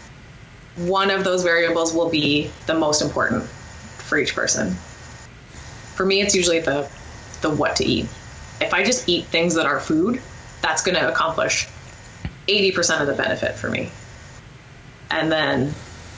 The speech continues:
the next most important thing I've come to appreciate lately is restricting the window that I eat, just not eating so many hours of the day, that that affects the recovery. And then the actual amount that I eat has been the least important factor that I've ever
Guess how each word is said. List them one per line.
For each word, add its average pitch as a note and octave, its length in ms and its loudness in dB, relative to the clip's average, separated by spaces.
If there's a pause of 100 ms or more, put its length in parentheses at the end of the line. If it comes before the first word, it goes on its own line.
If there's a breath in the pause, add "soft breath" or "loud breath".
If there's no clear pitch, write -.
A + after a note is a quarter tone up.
(640)
the E3+ 80 2
next G3 340 4
most F#3+ 160 2
important F3+ 360 0
thing E3 140 4
I've D#3+ 120 2
come D#3+ 180 0
to E3 120 2
appreciate D#3 500 0
lately D3 300 2
is D3 140 2
restricting E3+ 520 2
the D#3+ 80 2
window D3 280 2
that D3+ 100 2
I A#2 80 2
eat, - 220 0
just - 200 0
not D#3 320 2 (460)
eating D#3+ 280 2
so D3+ 180 4
many C#3+ 160 2
hours C#3+ 280 2
of C3+ 100 0
the C#3 60 -4
day, C4 360 0 (680)
that C#3 120 -2
that D#3 140 2
affects - 320 -2
the - 60 0
recovery. G3 640 2 (600)
And F3 160 2
then F3 100 4
the F3+ 120 2
actual G#3 460 2
amount D#3+ 360 2
that E3+ 100 4
I C3+ 120 4
eat - 420 2 (440)
has F3 180 2
been F3 160 2
the E3 100 4
least F#3 260 4
important E3 380 2
factor C3 320 0
that - 140 0
I've C3+ 140 2
ever A#2+ 380 2